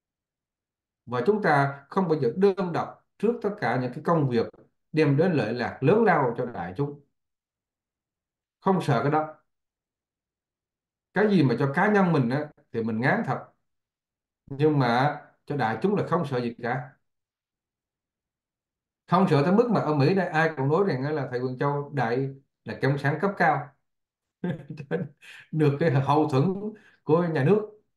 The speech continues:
Hậu thuẫn của nhà nước cho nên nó là sợ gì? Tiền bạc dồi dào, sợ gì? Họ thấy mình không sợ, họ nghĩ như vậy. Tại vì họ đều sợ mà, sợ, mà muốn không sợ phải có chỗ dựa. À, nhưng mà ai ngờ đâu,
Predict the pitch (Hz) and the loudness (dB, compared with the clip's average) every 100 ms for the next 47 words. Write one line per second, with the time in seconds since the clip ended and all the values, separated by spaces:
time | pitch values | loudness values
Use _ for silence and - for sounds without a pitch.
0 | _ _ _ _ - 117 113 135 143 170 | _ _ _ _ -8 -6 -4 -2 -2 -2
1 | 120 156 202 196 143 139 143 135 110 - | 0 0 0 0 -2 0 -2 -4 -6 -8
2 | - _ _ 139 156 151 143 139 - _ | -20 _ _ 0 2 0 -4 -4 -6 _
3 | - 117 147 135 131 120 120 135 139 135 | -20 -2 0 2 0 -4 -2 2 4 4
4 | 123 - 123 135 139 - - _ _ _ | 0 -6 -6 -4 -4 -8 -16 _ _ _
5 | _ _ _ 139 208 233 151 160 127 113 | _ _ _ 0 2 2 0 -2 -2 -4
6 | 117 127 170 131 - - _ _ _ _ | -2 -2 -2 -4 -6 -14 _ _ _ _
7 | _ _ _ - 143 139 143 165 135 131 | _ _ _ -2 0 2 2 2 2 0
8 | 131 135 131 131 131 135 - _ 123 160 | 0 -2 -4 -4 -4 -6 -12 _ -4 0
9 | 269 220 196 120 139 156 185 151 135 120 | 0 -2 -2 -2 -2 -2 -2 0 2 0
10 | 139 - _ _ _ _ _ _ _ _ | -2 -8 _ _ _ _ _ _ _ _
11 | _ _ _ _ _ _ - 135 139 170 | _ _ _ _ _ _ -14 -8 -4 -2
12 | 156 147 160 147 143 | 0 2 2 2 2